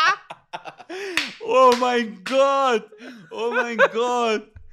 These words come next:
Ich würd dann zurückschreiben, ich so, „Alter, fick dich beginnt mit F und das solltest du jetzt echt machen. Lass mich einfach in Ruhe.“ Oh mein Gott, wie schlimm. Ey, das ist, also, ich glaub auch für, für, äh, äh, alle unsere Zuhörer, ey, Leute,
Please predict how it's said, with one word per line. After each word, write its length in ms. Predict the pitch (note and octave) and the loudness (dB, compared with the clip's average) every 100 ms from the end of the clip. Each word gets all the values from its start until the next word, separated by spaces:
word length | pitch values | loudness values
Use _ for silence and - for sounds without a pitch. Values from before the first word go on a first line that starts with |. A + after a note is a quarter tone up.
| - - | -20 -12
Ich 200 | - D3 | -6 -2
würd 160 | G3 G#3+ | 0 2
dann 140 | G3+ | 0
zurückschreiben, 920 | - F3+ A3 - F3 F#3 F#3 F#3 G3+ F3+ | 0 -4 -4 -4 0 4 4 2 -4 -4
ich 200 | D3 C3 | -8 -4
so, 140 | E3+ | -4
„Alter, 600 | E3 F#3 E3+ E3+ F3 E3 - | 0 0 2 2 2 0 -8
fick 320 | - B3 - | -4 -4 -2
dich 240 | G3+ G#3 | -4 -4
beginnt 340 | - D3+ F3+ F3 | -2 -2 -2 -2
mit 160 | D#3 | -2
F 320 | - C#3 B2+ - | 2 0 0 -4
und 220 | C#3 C#3 | -4 0
das 140 | D3+ E3 | 0 0
solltest 320 | E3 E3+ D#3+ | -2 -2 -2
du 40 | |
jetzt 180 | E3 D#3 | -2 0
echt 260 | F#3 G#3+ A3+ | 0 0 0
machen. 380 | F3 G3+ F#3+ G#3+ - - - - | 0 0 -4 -6 -8 -16 -14 0
Lass 260 | D3 E3 | 0 2
mich 180 | F#3 E3+ | -2 0
einfach 260 | E3+ D#3 D3 | -2 -2 -2
in 160 | D#3 | -2
Ruhe.“ 280 | D3 D#3 C3 | -2 -2 -2
Oh 100 | B2 | -2
mein 200 | C3+ B2+ | -4 -4
Gott, 240 | A#2+ B2 A#2 | -4 -6 -6
wie 80 | C3 | -8
schlimm. 420 | - C#3 C#3+ A2 _ _ _ _ | -8 -6 -6 -6 _ _ _ _
Ey, 300 | A#2 C3 B2+ | -4 -2 -2
das 200 | A#2+ B2 | -6 -10
ist, 220 | C#3+ - _ _ _ _ | -12 -14 _ _ _ _
also, 360 | B2+ B2+ D3+ C3 - _ _ _ _ _ _ | -6 -2 -2 -4 -16 _ _ _ _ _ _
ich 160 | B2 - | -10 -4
glaub 220 | E3 D#3 | -2 2
auch 180 | D#3 D#3 | 2 0
für, 380 | - C#3+ C#3 B2 | 0 0 2 0
für, 380 | C3 B2+ B2+ B2 | -2 -2 -2 -2
äh, 240 | A#2+ A#2 | -2 -2
äh, 40 | |
alle 460 | A2+ A2 A2 C3 D#3+ | -2 -4 -2 0 0
unsere 220 | D3 C#3 | 0 -2
Zuhörer, 540 | C#3 D#3+ C#3+ A#2 A#2+ A#2 | -2 -2 0 -2 -4 -4
ey, 160 | C#3 C#3+ | -4 -4
Leute, 420 | C#3 D3 C3+ | -4 -6 -6